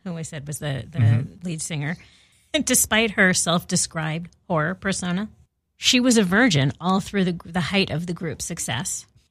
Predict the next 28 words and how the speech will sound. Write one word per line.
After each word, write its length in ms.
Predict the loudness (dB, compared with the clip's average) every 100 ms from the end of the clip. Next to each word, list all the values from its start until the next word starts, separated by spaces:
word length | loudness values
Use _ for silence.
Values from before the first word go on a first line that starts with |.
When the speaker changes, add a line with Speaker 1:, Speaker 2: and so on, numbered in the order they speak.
| _
Speaker 1:
She 160 | -4 2
never 220 | 4 4
used 260 | 2 2 0
drugs, 460 | 0 -2 -4 -10 -2 4
and 120 | 4
she 100 | 4
did 140 | 2
not 180 | 4 4
have 220 | 4 4
her 80 | 2
first 400 | 0 4 4 4
beer 200 | 2 2
until 260 | 2 0 -2
the 140 | -2 -2
age 200 | -4 -4
of 140 | -8
twenty-six. 760 | -6 -2 0 -2 -8 -14 -20 -20 _ _ _ _ _ _ _ _ -8
Speaker 2:
There 260 | -4 -2
you 80 | -2 -2
go. 260 | -2 0
Speaker 1:
How 80 | 2
about 240 | 6 4 4
that 280 | 0 -2 -2
for 120 | 0
the 80 | 2
lead 220 | 2 2
singer 400 | 2 2 2 0 -2
of 400 | -2 -2 -4